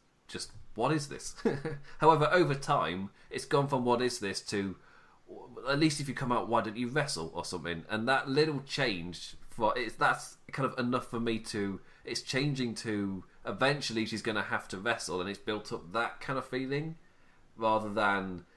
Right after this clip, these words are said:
it just being super weird and random. You've at least, it's at least building to it, you're gonna see her wrestle at some point, and the anticipation builds for her to actually wrestle.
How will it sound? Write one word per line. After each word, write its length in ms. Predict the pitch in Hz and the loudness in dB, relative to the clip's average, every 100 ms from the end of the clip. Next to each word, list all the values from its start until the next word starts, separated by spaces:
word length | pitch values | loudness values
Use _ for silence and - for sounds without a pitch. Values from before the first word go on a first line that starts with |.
| - - | -20 -12
it 140 | 95 | -8
just 180 | 101 - | -8 -4
being 160 | 107 98 | -4 -2
super 400 | - 120 104 101 | -2 -2 0 -2
weird 380 | 95 98 92 92 | 0 0 0 -2
and 160 | 90 | 0
random. 340 | 98 95 90 92 | 0 0 -2 -4
You've 140 | 98 | -4
at 100 | 101 | 0
least, 300 | 120 113 - - - - | 0 0 -4 -14 -18 -6
it's 160 | 147 156 | -2 0
at 80 | 165 | 2
least 240 | 180 - | 2 6
building 380 | 151 151 139 123 | 8 8 4 0
to 420 | - 131 117 107 - - - - - | 2 4 4 4 -4 -12 -16 -14 -4
it, 260 | 127 - - | -2 -2 -6
you're 140 | 113 | -2
gonna 180 | 127 113 | 2 2
see 180 | - 113 | 2 2
her 100 | 104 | 4
wrestle 320 | 117 113 104 | 4 4 2
at 80 | - | -2
some 240 | - 104 | 0 -2
point, 260 | 101 101 85 | 2 0 2
and 80 | 95 | -2
the 40 | |
anticipation 600 | 95 107 95 - 98 98 | -2 -4 -6 -6 -6 -2
builds 200 | 95 92 | -2 -2
for 80 | 95 | -2
her 60 | 92 | -2
to 140 | - - 104 | -4 -4 -6
actually 480 | 90 - 95 92 | -6 -6 -4 -4
wrestle. 480 | 85 113 - 76 73 | 2 2 2 -6 -6